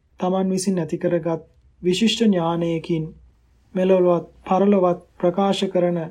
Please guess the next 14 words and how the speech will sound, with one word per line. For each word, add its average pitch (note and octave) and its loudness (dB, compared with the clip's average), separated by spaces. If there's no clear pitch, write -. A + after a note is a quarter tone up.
ශ්‍රමණ F3+ -2
බ්‍රාහ්මණයෝ G3 2
නැත D#3+ -2
යන F3 0
දසවස්තුක G#3+ 0
මිත්‍යා F3 -2
දිට්ඨිය D#3 -4
දිට්ඨි G#3+ 4
විපත්තියයි. F3 0
සාමාන්‍යයෙන් F3+ -2
සියලුම G#3 0
මිච්ඡා F3 -4
දිට්ඨි D#3+ -4
දිට්ඨි D#3+ -2